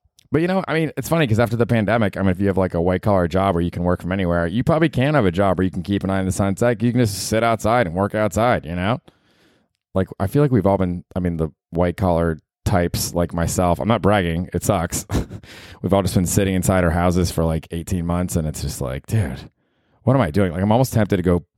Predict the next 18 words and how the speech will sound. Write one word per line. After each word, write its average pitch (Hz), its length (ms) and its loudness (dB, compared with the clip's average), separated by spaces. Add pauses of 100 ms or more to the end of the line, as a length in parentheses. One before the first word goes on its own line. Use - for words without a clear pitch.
(140)
into 90 220 0
my 87 260 0 (120)
company's 90 420 -2
office 95 460 0
just - 180 -2
to 82 60 -2
be 87 200 0
around 85 320 0
people, 113 360 2
but 90 160 -4
then 98 240 -2 (360)
the 92 120 -2
prospect 101 640 0
of 80 180 0
getting 95 340 2
up 87 220 0
at, 73 100 -2
like, 82 380 -4